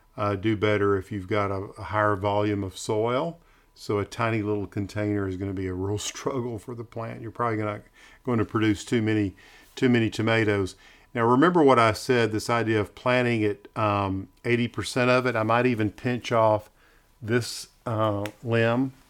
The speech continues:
And what I'm gonna do is I'm gonna bury this thing. Now, I'm gonna go to the side, and I'm gonna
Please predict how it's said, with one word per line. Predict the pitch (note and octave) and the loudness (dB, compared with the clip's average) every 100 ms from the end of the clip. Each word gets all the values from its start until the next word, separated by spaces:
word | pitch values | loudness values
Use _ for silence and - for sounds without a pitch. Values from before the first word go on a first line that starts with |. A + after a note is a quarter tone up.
| _ _ _ _ | _ _ _ _
And | B2 G#2+ G#2 G2 F2+ _ _ _ _ | -6 -2 0 -2 -6 _ _ _ _
what | A#2+ | -8
I'm | A#2+ | -4
gonna | A#2 A2 | -2 0
do | G#2 A2 | 0 0
is | G#2+ | 0
I'm | G#2+ | 0
gonna | G#2 | 0
bury | G2 G2 A2+ B2 | -2 -2 2 4
this | A2+ G2+ - - | 2 0 -6 -8
thing. | G#2+ G2+ G#2 G#2 G2 _ _ _ _ - | -6 -4 -2 -4 -6 _ _ _ _ -12
Now, | G#2+ G#2 G#2 A#2 | -4 -2 -2 -4
I'm | A2 | -6
gonna | A2+ G#2+ | -2 -2
go | G2+ G#2+ | 0 0
to | - G2+ | -2 -8
the | F#2+ - _ _ | -8 -10 _ _
side, | - - B2+ A#2+ G#2 G2+ G#2+ A#2+ _ _ _ _ _ _ _ _ - - | -8 0 2 4 2 -2 -4 -8 _ _ _ _ _ _ _ _ -20 -16
and | C3 A2+ | -14 -10
I'm | A#2 | -10
gonna | A#2+ A2 | -8 -10